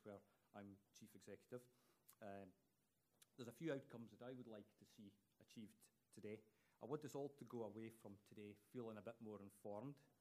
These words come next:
I want us to feel more supported, and I want us to feel more positive about the future. So that's for us that have got R P or have been affected by R P or some of the related conditions. So I've got a very short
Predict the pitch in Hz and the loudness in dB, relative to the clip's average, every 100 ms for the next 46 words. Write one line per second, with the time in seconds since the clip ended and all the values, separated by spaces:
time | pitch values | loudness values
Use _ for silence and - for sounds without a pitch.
0 | - - - 101 123 123 113 - - - | -20 -20 -6 2 2 2 -2 -8 -12 -10
1 | 107 123 113 104 - - - - 113 120 | -4 0 2 0 -6 -20 -20 -10 0 2
2 | 117 120 117 - 117 113 - 123 - - | 2 -2 -10 -2 -2 -2 -4 -6 -6 -20
3 | _ - - - - 110 101 110 117 117 | _ -20 -20 -16 -4 0 2 2 0 -4
4 | - - 104 101 - - - - 123 113 | -8 -2 -2 -2 -14 -20 -8 4 4 6
5 | 135 135 - 107 - 98 101 101 98 98 | 6 4 0 -4 -4 -8 -6 -6 -8 -12
6 | - 101 - 92 _ _ - - 98 - | -12 -12 -12 -16 _ _ -20 -10 -8 -8
7 | - 98 95 - 95 95 110 101 98 - | -6 -4 -6 -12 -10 -4 -4 -4 -8 -10
8 | 101 98 92 - _ - 104 101 113 98 | -8 -8 -8 -16 _ -10 -8 -8 -8 -8
9 | 95 - - 104 95 98 92 95 95 95 | -8 -16 -10 -10 -10 -12 -8 -6 -6 -10
10 | - 104 98 - - - - 101 98 - | -10 -8 -8 -10 -20 -16 -2 0 -2 -6
11 | - 101 95 95 95 101 98 - 95 95 | -12 -10 -8 -8 -8 -8 -12 -12 -10 -10
12 | - 90 - - - - - - 135 120 | -12 -16 -16 -20 -20 -20 -8 0 2 2
13 | - - - 104 113 104 - _ _ _ | -2 -18 -12 -4 -4 -4 -10 _ _ _
14 | - 165 - 143 | 2 2 4 6